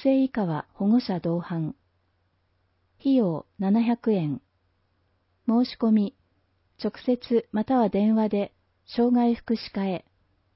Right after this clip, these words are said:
五月十九日金曜締め切り。言語聴覚士、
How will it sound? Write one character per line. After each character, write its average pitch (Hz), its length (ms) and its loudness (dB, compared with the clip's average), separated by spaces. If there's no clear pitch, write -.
五 269 160 4
月 277 300 4
十 247 240 0
九 226 140 -2
日 202 300 0
金 233 240 4
曜 240 180 6
締 - 200 -10
め 151 120 -4
切 147 180 -12
り。 143 200 -8
言 262 260 8
語 277 140 8
聴 254 240 0
覚 247 260 -6
士、 - 320 -8